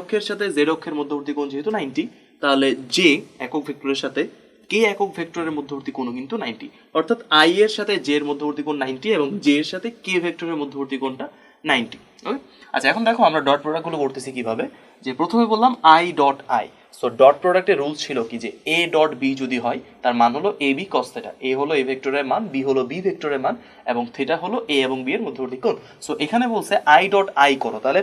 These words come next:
প্রথমে আই ভেক্টরের মান নিতে হবে, তারপর আবারও আই ভেক্টরের মান নিতে হবে। So, তোমরা already জানো যে আই ভেক্টরের মান হলো ওয়ান এবং পরেরটাই একই, তো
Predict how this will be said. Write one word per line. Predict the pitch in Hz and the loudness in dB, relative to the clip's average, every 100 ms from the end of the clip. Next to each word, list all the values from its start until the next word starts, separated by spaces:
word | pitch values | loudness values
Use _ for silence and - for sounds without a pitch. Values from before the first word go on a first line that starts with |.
| 196 | 0
প্রথমে | 156 175 180 | -4 4 4
আই | 143 147 | 4 0
ভেক্টরের | 156 165 165 | -6 -4 0
মান | 147 143 | 0 0
নিতে | 143 131 | -2 -2
হবে, | 175 - _ _ - | -2 -10 _ _ -2
তারপর | 131 139 165 | 0 2 6
আবারও | 185 233 208 | 8 8 8
আই | 190 | 4
ভেক্টরের | 175 170 165 151 | 0 -4 0 2
মান | 143 135 | 2 2
নিতে | 120 113 | -6 -8
হবে। | 101 - _ - | -12 -16 _ -10
So, | 170 | -2
তোমরা | 226 226 | 6 6
already | 226 233 196 | 8 4 4
জানো | 180 147 | 4 2
যে | 143 143 | 2 4
আই | 170 | 2
ভেক্টরের | 185 190 196 175 | 0 -2 0 2
মান | 156 | 2
হলো | 160 156 131 | 4 4 4
ওয়ান | 139 240 - - - 131 | 2 0 -8 -12 -4 0
এবং | 135 - - 202 | 0 -2 -2 4
পরেরটাই | 220 214 214 139 151 - 202 | 6 6 6 4 4 0 -2
একই, | 160 | -4
তো | - | -12